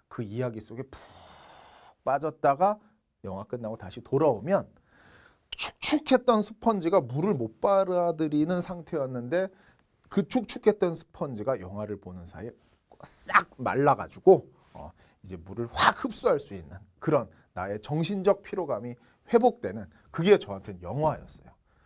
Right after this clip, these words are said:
이 영상을 지금 보는 학생들한테는 각자의 스트레스 해소법, 휴식의 방법이 있었을 겁니다.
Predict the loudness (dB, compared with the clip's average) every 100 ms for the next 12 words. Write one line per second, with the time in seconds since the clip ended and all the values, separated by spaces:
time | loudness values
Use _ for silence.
0 | _ -2 0 2 2 2 0 0 -2 -4
1 | -6 -4 -4 -2 -2 -4 -12 -6 -6 -6
2 | -8 -8 -10 0 2 4 0 -6 -6 -6
3 | -4 -6 -6 -12 -16 -16 _ -20 -14 -6
4 | -6 0 -2 -2 -10 -10 -10 -8 -8 -8
5 | -10 -14 -14 -16 -20 -20